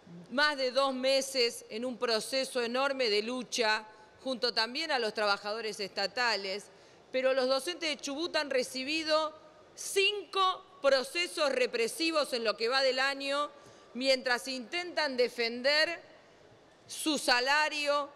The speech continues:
frente a las confiscaciones, defender la paritaria, que ya ha sido anulada a nivel nacional. ¿Y qué han recibido a cambio? Han recibido a cambio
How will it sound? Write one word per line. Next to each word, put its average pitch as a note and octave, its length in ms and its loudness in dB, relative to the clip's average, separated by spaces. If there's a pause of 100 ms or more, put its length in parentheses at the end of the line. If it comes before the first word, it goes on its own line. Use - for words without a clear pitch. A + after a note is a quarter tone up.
(140)
frente A#3+ 300 0
a A3+ 40 2
las A3+ 160 2
confiscaciones, C#4 1200 -2 (300)
defender A#3+ 600 2
la C4+ 220 2
paritaria, C4 960 2 (320)
que B3+ 160 0
ya C4+ 200 4
ha C4 40 2
sido C4+ 680 2 (580)
anulada B3+ 680 2
a B3+ 40 2
nivel B3+ 360 0
nacional. C#4 840 2 (1040)
¿Y E4+ 140 2
qué F#4+ 160 2
han A4 140 0
recibido E4+ 520 2
a C#4+ 120 2
cambio? D4 760 2 (520)
Han E4+ 180 2
recibido D4+ 540 2
a C4+ 120 2
cambio D4+ 640 0